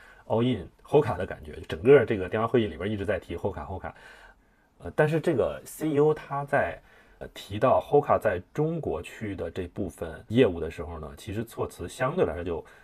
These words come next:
呃，更有意思一点。比如说可以看到他说这“We need retail to work in China”，那意思言下之意就是现在还不太 work。所以这块儿他在中国区的这个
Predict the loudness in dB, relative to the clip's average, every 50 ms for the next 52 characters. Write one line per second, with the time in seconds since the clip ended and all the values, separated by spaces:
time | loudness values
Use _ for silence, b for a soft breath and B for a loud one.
0 | B B -14 -4 -2 -2 -2 -2 -2 -2 -2 -2 -2 -6 -6 -8 -8 -8 -8 -8
1 | -10 -12 -16 -18 _ _ _ _ _ _ _ -16 -10 -10 -10 -6 -6 -4 -4 -4
2 | -4 -6 -6 -4 -2 -2 -2 -2 -2 -2 -2 0 0 0 -2 -2 -4 -2 0 2
3 | 2 2 2 2 0 0 0 0 -4 -2 0 -2 -2 -2 -6 -10 -12 -12 -8 -8
4 | -8 -8 -8 -10 -14 _ _ _ _ _ -10 -6 -4 -4 -4 -2 -2 -2 -2 -2
5 | -2 -4 -6 -6 -6 -6 -4 -2 -2 0 2 2 0 0 0 -2 -2 2 2 0
6 | 0 0 -2 -2 -2 -2 -4 -4 -6 -8 _ B B B B B B B B 0
7 | 0 2 2 2 4 4 4 4 2 2 0 -2 -8 -16 _ B B B B B
8 | B B B B B -8 -4 -4 -4 2 2 2 2 4 4 2 2 4 2 0
9 | 0 -2 -4 -4 -4 -4 -2 -2 -2 -2 -2 -4 -6 -6 -6 -4 -4 -4 -6 -8
10 | -6 -6 -6 -8 -8